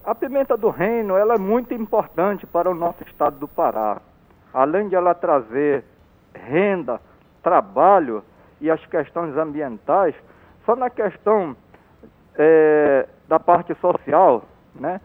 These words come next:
estão envolvidos na pimenta do reino, na cadeia da pimenta do reino, mais de setenta mil pessoas. Então, é um,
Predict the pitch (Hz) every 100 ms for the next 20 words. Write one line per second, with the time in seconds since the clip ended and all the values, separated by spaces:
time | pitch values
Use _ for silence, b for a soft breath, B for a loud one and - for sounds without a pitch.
0 | b b b 160 - 262 247 214 196 156
1 | 120 190 208 170 185 196 180 180 160 143
2 | 113 170 180 160 160 165 160 147 170 147
3 | 156 156 165 147 123 143 196 170 b b
4 | b 175 196 247 254 196 226 - 208 -
5 | - 240 226 202 208 208 202 - 139 143
6 | 117 98 _ b b b b 160 - 226
7 | 185 - b b _ 202 254 277 262 233